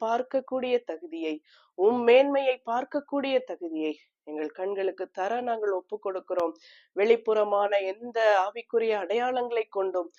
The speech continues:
நாங்கள் திருப்திப்படாதபடி உமக்கு பயந்து வாழ எங்களை அர்ப்பணிக்கிறோம். நீரே மகிமைப்படுவீராக. கலிக்கமாய் எங்கள் கண்களில் வந்து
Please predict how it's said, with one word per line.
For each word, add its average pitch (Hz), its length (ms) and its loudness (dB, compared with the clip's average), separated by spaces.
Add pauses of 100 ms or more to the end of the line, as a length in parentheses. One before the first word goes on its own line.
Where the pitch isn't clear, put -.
(220)
நாங்கள் 220 400 0
திருப்திப்படாதபடி 202 960 0 (280)
உமக்கு 165 340 -6
பயந்து 202 500 0
வாழ 196 460 2 (300)
எங்களை 170 260 -4
அர்ப்பணிக்கிறோம். 180 720 -8 (640)
நீரே 190 280 2
மகிமைப்படுவீராக. 165 1080 -4 (460)
கலிக்கமாய் 214 680 2
எங்கள் 214 240 0
கண்களில் 226 560 -2
வந்து 175 400 -6